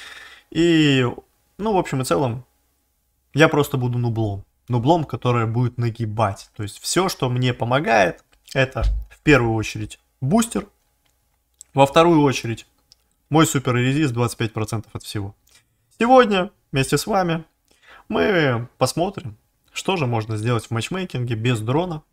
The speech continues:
при том, что если у меня не будет дрона, вы должны также понимать, что моя расходка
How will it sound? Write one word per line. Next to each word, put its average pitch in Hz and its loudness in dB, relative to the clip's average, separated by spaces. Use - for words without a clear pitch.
при 123 0
том, 123 -2
что 110 -6
если 120 -2
у 110 -2
меня 110 -2
не 110 -2
будет 113 -2
дрона, 113 -2
вы 120 -2
должны 113 -4
также 117 -2
понимать, 117 -4
что - -2
моя 135 4
расходка 117 -4